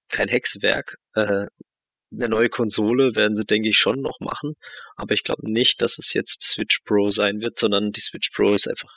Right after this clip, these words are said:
die vier K Variante Deluxe des normalen Produktes, sag ich mal. Ja, ich seh grad, zwecks Datum kann's ja immer noch sein, dass es vor der E drei quasi passiert.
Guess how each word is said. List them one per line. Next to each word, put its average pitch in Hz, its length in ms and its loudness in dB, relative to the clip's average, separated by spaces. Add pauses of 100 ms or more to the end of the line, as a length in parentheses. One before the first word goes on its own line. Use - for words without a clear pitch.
(120)
die 117 280 0 (160)
vier - 320 0
K 117 360 2
Variante 110 800 2 (480)
Deluxe - 800 2
des - 500 6
normalen 101 480 -2
Produktes, 104 640 -2
sag - 160 -4
ich 104 140 -6
mal. - 240 -14 (520)
Ja, 131 80 2
ich 113 140 4
seh 139 180 4
grad, 113 360 0
zwecks - 440 0
Datum 156 680 0 (380)
kann's 123 180 0
ja - 80 4
immer 127 120 0
noch 120 120 -2
sein, 107 260 2
dass 131 140 -2
es 117 160 2
vor 113 220 2
der 143 100 4
E - 80 -2
drei 113 300 0
quasi 113 380 -6
passiert. 131 520 0